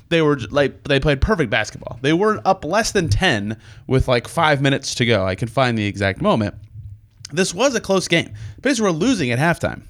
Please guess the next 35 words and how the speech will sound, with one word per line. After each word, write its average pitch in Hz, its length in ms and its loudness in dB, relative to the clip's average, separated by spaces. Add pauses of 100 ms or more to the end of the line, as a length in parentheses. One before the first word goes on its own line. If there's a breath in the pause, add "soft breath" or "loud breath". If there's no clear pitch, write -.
(120)
to 208 100 2
the 147 100 -2
Pistons. - 400 -2 (300 soft breath)
Like, 131 160 2
saying 240 280 2
this 190 160 0
game 175 240 4
was 131 120 2
impressive 113 600 0 (540 soft breath)
was, 127 300 2
yeah, 139 200 2
it 120 40 2
was 127 160 2
one 202 240 2
nineteen, 190 380 -2
one 147 160 0
twelve, 104 540 -2 (260)
uh, - 200 -14
with 123 240 -4
five 139 300 2
minutes 131 200 -2
to 123 60 -6
go 120 140 2
on 117 180 0
the 110 80 -2
dot. 95 220 -2
They 127 80 0
were 160 100 2
up 147 100 0
five 185 520 2
right 160 340 0
before 151 320 -2
the 127 80 -2
five-minute 110 460 0
mark. 87 240 -14